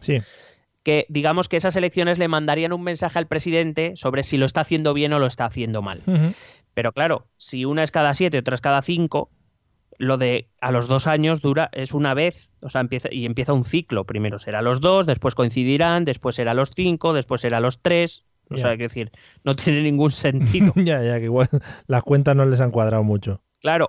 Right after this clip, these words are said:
Speaker 2: eso o haces que las elecciones legislativas sean cada siete años,
Speaker 1: Ujú.
Speaker 2: pero siempre dos después de las presidenciales.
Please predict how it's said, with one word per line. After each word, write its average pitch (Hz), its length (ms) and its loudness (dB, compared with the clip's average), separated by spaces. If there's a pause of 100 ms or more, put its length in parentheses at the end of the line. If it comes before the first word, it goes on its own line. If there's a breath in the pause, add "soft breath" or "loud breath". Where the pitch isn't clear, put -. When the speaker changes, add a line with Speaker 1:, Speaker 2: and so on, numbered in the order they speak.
Speaker 2:
eso 165 400 2
o 147 160 6
haces 139 320 0
que 135 80 -6
las 123 160 -4
elecciones 127 400 -4
legislativas 151 600 0
sean 156 240 0
cada 120 240 0
siete 151 320 0
años, 185 560 0
Speaker 1:
Ujú. 147 280 0 (220)
Speaker 2:
pero 127 220 0
siempre 147 420 0
dos 151 220 2
después 151 340 -2
de 170 120 -2
las 131 100 -2
presidenciales. 123 840 -4